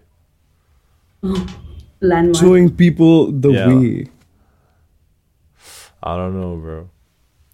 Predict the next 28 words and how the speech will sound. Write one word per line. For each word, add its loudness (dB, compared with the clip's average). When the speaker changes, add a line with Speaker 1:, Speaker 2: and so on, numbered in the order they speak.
Speaker 2:
Yeah, -2
so 0
I 0
was 2
like, 0
"That, 0
that'll 2
be 2
a 4
fun 2
way 2
to -2
go," -4
भनेर। -8
That 2
was 2
like, 2
when, 4
you 2
know, 2
I'm 0
old 2
and -4
I'm, -8
like, -10
you -4
know, -4
like, -14